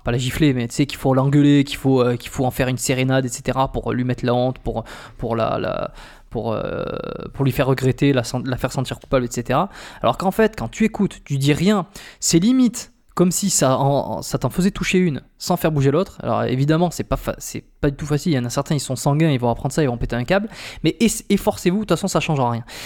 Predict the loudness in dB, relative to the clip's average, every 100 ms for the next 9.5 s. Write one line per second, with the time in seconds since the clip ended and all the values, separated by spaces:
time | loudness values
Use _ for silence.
0 | -8 -2 0 0 0 0 2 0 -4 -4
1 | 0 0 0 -2 0 2 4 2 0 -14
2 | -18 _ _ -20 -4 -2 0 -2 -2 -6
3 | -14 -20 -20 -20 -10 -2 0 0 0 2
4 | 2 4 2 2 0 -2 -6 -18 -20 -20
5 | -20 _ 2 4 4 2 0 -6 0 0
6 | 0 2 2 4 4 2 2 0 -2 -8
7 | -20 -20 -20 _ -20 -20 -18 -2 2 4
8 | 4 2 2 2 0 2 2 2 2 2
9 | 0 -2 -4 -2 -2